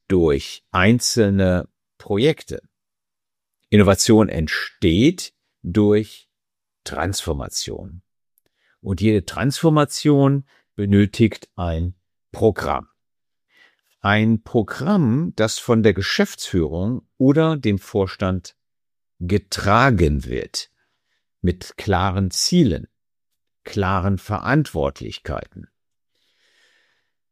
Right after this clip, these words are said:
und mit Kommunikation,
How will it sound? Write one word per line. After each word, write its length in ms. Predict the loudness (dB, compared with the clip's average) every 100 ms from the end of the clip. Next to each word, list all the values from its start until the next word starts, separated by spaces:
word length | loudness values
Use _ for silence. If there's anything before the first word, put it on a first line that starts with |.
| _
und 360 | 4 4 2 -10 _
mit 380 | 0 0 -10 _ -2
Kommunikation, 1200 | 0 2 2 0 -2 -2 0 2 2 0 -2